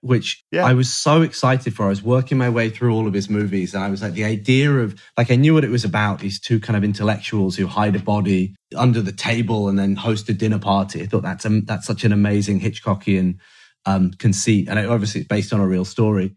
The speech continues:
Speaker 1: And then the idea of Hitchcock shooting the whole thing in single unbroken takes, it just, it, like, it sounded like such an amazing movie on paper. And then,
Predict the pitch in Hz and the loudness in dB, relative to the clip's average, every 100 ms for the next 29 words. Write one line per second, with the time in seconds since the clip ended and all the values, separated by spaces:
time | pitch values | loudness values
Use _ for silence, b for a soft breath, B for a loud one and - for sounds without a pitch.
0 | - 117 110 113 113 107 127 123 107 139 | 2 2 4 2 0 2 2 2 0 -2
1 | - - 110 - - 123 120 107 101 107 | -2 0 -2 -2 0 2 2 0 -2 -4
2 | 104 - 110 101 95 - 120 107 104 95 | -4 -2 0 0 0 -2 0 0 0 -2
3 | 104 101 101 98 95 - 98 80 - - | -2 -2 -2 -4 -8 -4 -4 -4 -8 -6
4 | 117 - 110 113 110 117 - 135 139 110 | -6 -4 -4 -2 -4 -4 0 2 4 0
5 | - 110 101 107 104 104 101 101 104 101 | -2 -4 -2 0 2 0 0 0 0 0
6 | 95 98 107 104 98 98 98 - | -2 0 -2 -2 0 2 0 -2